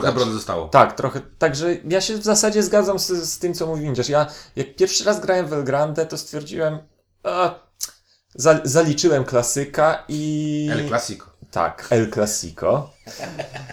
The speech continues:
Speaker 2: I nie, nie porwał mnie. Teraz, t-, teraz jak ogrywaliśmy do, do
Speaker 1: Przypominaliśmy
Speaker 2: do,
Speaker 1: sobie niektórzy.
Speaker 2: tak jest. Y, do recenzji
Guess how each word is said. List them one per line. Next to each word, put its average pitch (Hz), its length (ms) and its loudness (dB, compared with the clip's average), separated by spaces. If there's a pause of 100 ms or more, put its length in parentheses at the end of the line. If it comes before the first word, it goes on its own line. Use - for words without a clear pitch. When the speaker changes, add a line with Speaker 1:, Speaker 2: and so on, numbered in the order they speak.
(1000)
Speaker 2:
I 220 200 0
nie, 240 460 4 (420)
nie 202 160 4
porwał 98 480 4
mnie. 87 300 -4 (280)
Teraz, 220 540 2
t-, 160 120 -8
teraz 196 300 2
jak 185 140 -2
ogrywaliśmy 151 1000 -2
do, 127 1040 2
do 113 80 -8
Speaker 1:
Przypominaliśmy 120 600 0
Speaker 2:
do, 104 100 -6
Speaker 1:
sobie 85 180 -6
niektórzy. 95 540 -12
Speaker 2:
tak 120 200 -4
jest. - 520 -4
Y, 110 460 -2
do 120 140 0
recenzji 180 680 -2